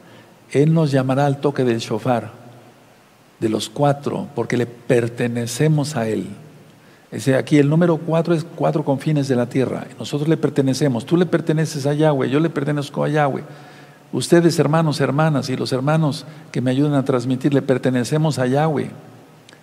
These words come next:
Él nos llama de los cuatro confines de la tierra. Aleluya. Ahora vamos a, entonces le pertenecemos al Eterno. Recuerda, si se peca, entonces ¿a quién se le pertenece?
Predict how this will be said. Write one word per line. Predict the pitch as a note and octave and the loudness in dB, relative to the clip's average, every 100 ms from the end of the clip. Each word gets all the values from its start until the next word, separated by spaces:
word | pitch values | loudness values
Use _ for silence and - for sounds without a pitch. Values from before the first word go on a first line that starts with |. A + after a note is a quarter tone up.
| _ _ _ _ _ _ _ _ | _ _ _ _ _ _ _ _
Él | - D3 | -2 0
nos | B2+ | 0
llama | A#2 F#2+ - - - - | -2 -4 -8 -14 -20 -10
de | A2+ | -6
los | G2+ - | -6 -4
cuatro | C#3+ D3 D3 C#3+ - - G#2+ | 0 2 0 -8 -12 -8 -6
confines | G2 G2 G2 A#2 G#2 | -6 -10 -8 -8 -8
de | G2+ | -10
la | F#2 | -12
tierra. | - - - - | -12 -14 -16 -12
Aleluya. | F2 F2 F2+ A#2 D#3+ F3 D#3 - - - - - - - - - - | -8 -6 -4 -4 -2 -4 -6 -10 -18 -20 -20 -20 -20 -20 -20 -20 -8
Ahora | F#2+ G2 G#2 | -2 0 2
vamos | B2 D3+ F3+ D#3 C#3 | 2 4 2 2 -2
a, | A#2+ | -2
entonces | A#2 - A#2+ | -4 -4 -2
le | C#3 | 0
pertenecemos | D#3+ D3+ A#2+ G#2 C3 B2+ | 0 0 -2 -2 -2 -2
al | A2 G2+ | -2 -4
Eterno. | - C3 F#3 F3 B2+ - - - - - - - - - - - _ _ _ - | -2 0 2 0 -2 -8 -16 -20 -20 -20 -20 -20 -20 -20 -18 -18 _ _ _ -6
Recuerda, | G#2+ G2 G#2+ A#2+ A2+ G#2+ | -2 -2 -2 0 0 -2
si | A2 | -6
se | - A#2 | -6 -6
peca, | - B2 B2+ D#3 E3+ | -2 0 0 0 -2
entonces | C3 B2+ A2+ | -2 -2 -4
¿a | |
quién | - B2+ | -2 -4
se | A#2+ A2+ | -2 -4
le | G#2+ | -2
pertenece? | A2 A2 B2+ D3 C3+ - | -4 -2 0 0 -2 -6